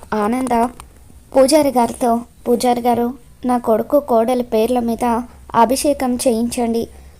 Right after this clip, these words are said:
దర్శన్, శరణ్య" అని చెప్పి అంటూ ఉంటే, ఆ మాటలు విని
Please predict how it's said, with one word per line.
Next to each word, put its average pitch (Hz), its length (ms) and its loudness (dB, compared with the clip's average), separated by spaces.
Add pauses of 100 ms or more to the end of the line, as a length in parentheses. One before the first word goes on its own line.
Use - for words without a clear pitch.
(120)
దర్శన్, 240 560 0 (600)
శరణ్య" 240 520 2
అని 247 240 -2
చెప్పి 226 280 -2
అంటూ 240 300 -2
ఉంటే, 240 380 -2 (460)
ఆ 269 100 4
మాటలు 247 460 -2
విని 240 380 -2